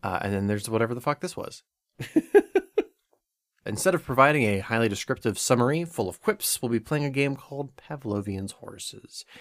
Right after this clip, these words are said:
wherein I'll have five minutes to summarize the movie and not a second more. When the timer hits five minutes, Joe will blast me with horse sounds.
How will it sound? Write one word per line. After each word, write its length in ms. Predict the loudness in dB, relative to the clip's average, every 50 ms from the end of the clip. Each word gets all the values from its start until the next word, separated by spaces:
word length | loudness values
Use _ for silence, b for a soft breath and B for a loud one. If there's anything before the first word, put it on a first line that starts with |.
| B B B B B B
wherein 300 | -4 -2 0 2 2 4
I'll 140 | 4 2 2
have 200 | 2 0 -2 -2
five 240 | 2 4 4 6 6
minutes 240 | 4 2 0 0 -4
to 60 | -2
summarize 480 | 2 2 4 4 4 2 2 2 0 -2
the 80 | 0
movie 420 | 2 2 4 4 4 2 2 0 b b b b b b b b b b b
and 240 | 0 2 2 4 4
not 160 | 2 2 0
a 40 | -2
second 360 | -4 -4 -6 -6 -6 -4 -4
more. 340 | -4 -4 -4 -4 -6 -10 -18 _ _ _ _ _ _ _ _ _ _ _ _ -4
When 120 | 0 0
the 60 | 2 4
timer 280 | 6 6 8 8 8 6
hits 180 | 4 2 2
five 280 | 4 6 8 8 8 8
minutes, 280 | 4 2 0 -2 -6
Joe 220 | -2 2 2 4 4
will 120 | 4 2
blast 360 | 2 2 2 2 2 2 0
me 60 | -2 -2
with 100 | -2 0
horse 300 | 4 4 4 4 4 2
sounds. 580 | 0 0 0 -2 -6 -10 -10 -12 -10 -12 -12